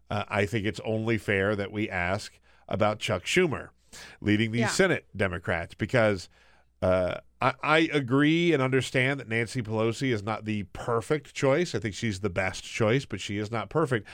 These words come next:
Speaker 1: I think Chuck Schumer has been a disaster for the Senate Democrats.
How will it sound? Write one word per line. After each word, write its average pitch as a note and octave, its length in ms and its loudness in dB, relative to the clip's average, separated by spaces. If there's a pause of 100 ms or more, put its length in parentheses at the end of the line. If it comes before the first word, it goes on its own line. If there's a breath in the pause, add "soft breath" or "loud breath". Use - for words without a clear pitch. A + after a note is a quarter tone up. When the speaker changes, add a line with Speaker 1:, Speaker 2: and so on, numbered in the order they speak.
(160 loud breath)
Speaker 1:
I D3+ 160 4
think F3 200 0
Chuck A#2 180 2
Schumer A2 380 0
has G#2 200 2
been F#2+ 460 -2 (160)
a G#2 60 -6
disaster F2 840 -6 (540 soft breath)
for F2+ 100 -2
the F#2 80 2
Senate E2 260 -4
Democrats. - 640 -14